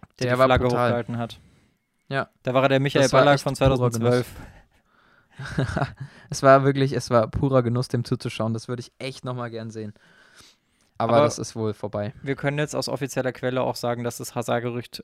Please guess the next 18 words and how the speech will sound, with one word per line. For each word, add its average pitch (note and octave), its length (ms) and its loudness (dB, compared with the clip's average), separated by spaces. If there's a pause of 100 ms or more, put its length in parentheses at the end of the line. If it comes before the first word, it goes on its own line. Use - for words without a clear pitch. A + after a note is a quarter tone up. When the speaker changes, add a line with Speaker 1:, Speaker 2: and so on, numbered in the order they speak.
Speaker 1:
unbegründet A#2 540 -4
ist, - 160 -10
oder? C3 220 -8 (340)
Speaker 2:
<laughs> - 380 -18
Ja. - 240 -10 (1600)
Fabrizio C3 500 0
hat A2+ 100 2
noch A#2+ 80 2
nicht A#2+ 160 0
„Here B2 120 4
we A#2 100 4
go“ A2+ 200 4
gesagt. A2 320 -2
Ich A2+ 120 -4
glaub A2 180 -2
da G#2+ 80 -2
nicht G#2 180 -4
dran. A2 180 -2